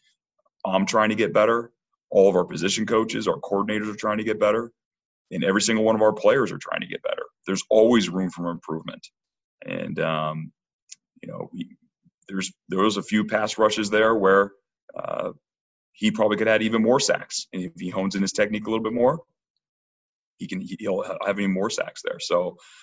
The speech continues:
uh, you know, could have had a fourth sack if he would have went a little bit lower on the quarterback.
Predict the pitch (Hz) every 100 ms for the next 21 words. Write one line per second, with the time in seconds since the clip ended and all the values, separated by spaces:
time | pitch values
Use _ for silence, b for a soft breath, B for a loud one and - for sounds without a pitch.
0 | B - 85 85 - - 95 90 104 104
1 | 98 - 113 123 92 95 92 95 95 92
2 | 92 90 92 104 107 85 101 123 - 92
3 | 90 107 127 - -